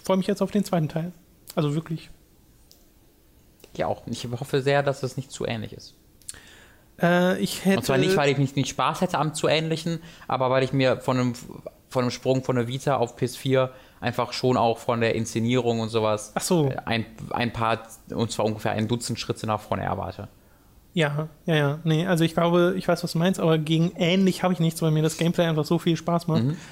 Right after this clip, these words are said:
Speaker 1: Aber, äh, es muss, also es gibt sehr viel,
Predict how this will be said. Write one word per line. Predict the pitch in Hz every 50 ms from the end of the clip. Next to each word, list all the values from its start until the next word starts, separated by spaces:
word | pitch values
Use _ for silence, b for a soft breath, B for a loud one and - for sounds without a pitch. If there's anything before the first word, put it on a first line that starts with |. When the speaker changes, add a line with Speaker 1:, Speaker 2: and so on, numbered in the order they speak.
| B B B B
Speaker 1:
Aber, | 180 156 147 156 151 147 151 165 190
äh, | 185 156 160 165 175 185 214 226 240 415 415
es | - 170 - -
muss, | 165 160 175 - - - - - -
also | 175 147 156
es | 160 156
gibt | - 170 - -
sehr | - - - 180 165 160
viel, | 160 - - 170 156 151 151 151 147